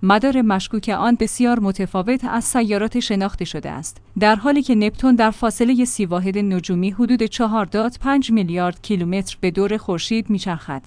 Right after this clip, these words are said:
سیارهٔ نهم ممکن است بین دویست و هشتاد واحد نجومی در نزدیکترین فاصله از خورشید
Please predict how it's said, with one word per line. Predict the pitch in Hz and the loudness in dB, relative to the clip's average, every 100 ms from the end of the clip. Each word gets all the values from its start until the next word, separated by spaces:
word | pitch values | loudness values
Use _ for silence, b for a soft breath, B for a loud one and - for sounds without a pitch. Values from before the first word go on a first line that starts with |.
| - | -12
سیارهٔ | - - 262 240 208 208 | -2 4 6 6 4 4
نهم | 208 196 185 220 | 2 2 2 6
ممکن | 226 190 226 214 | 6 4 2 0
است | 220 - | 0 2
بین | 233 233 | 6 6
دویست | 240 196 190 - 220 | 6 2 0 0 0
و | |
هشتاد | 185 175 160 220 214 190 | 0 0 0 2 2 2
واحد | 190 196 202 | 0 2 2
نجومی | 214 190 190 214 226 | 2 2 2 4 4
در | 190 190 | 4 2
نزدیکترین | 175 165 208 190 254 294 330 | 2 -2 -4 0 2 4 4
فاصله | 294 269 277 262 | 2 4 4 4
از | 208 - | 2 0
خورشید | - 175 - 208 | -2 -2 0 -4